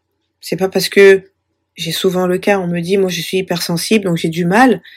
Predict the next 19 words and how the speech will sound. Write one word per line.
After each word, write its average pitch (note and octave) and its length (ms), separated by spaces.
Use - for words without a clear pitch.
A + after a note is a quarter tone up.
parce - 120
que G#3 60
je E3 100
ressens E3+ 320
tout G#3 160
et G#3 40
je E3+ 120
perçois E3 380
tout. C4 280
Mais F#3+ 100
aussi, G3 200
c'est A#3+ 160
une F#3+ 180
faculté G3 760
énorme G#3+ 340
de F3 80
pouvoir F3+ 340
tout G#3 120
percevoir. F#3 720